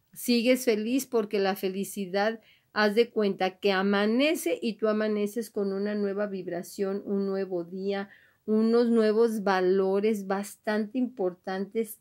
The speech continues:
e interesantes para tu vida. Así de que vamos a vivir el presente. El pasado ya se fue. El presente está a tu favor al mil, pero al mil por ciento.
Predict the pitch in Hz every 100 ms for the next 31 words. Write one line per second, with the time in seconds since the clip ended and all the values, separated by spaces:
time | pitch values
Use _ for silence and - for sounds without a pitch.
0 | - 226 - 226 208 202 190 180 180 -
1 | 185 185 214 214 - 180 165 - 165 165
2 | 147 - 208 _ _ _ _ - 208 214
3 | 220 254 254 220 220 220 226 247 - 202
4 | 208 208 180 208 226 - 208 196 202 190
5 | 202 - 202 190 185 180 175 - 202 202
6 | 202 196 - 269 277 285 294 _ _ _
7 | 185 214 214 208 214 208 190 180 185 _
8 | _ - 220 214 226 214 214 254 254 254
9 | 269 - 233 233 247 - 202 180 196 220
10 | 240 - 208 202 202 214 226 208 - 196
11 | 196 196 196 202 202 - 202 202 - 170
12 | 160 156 160 180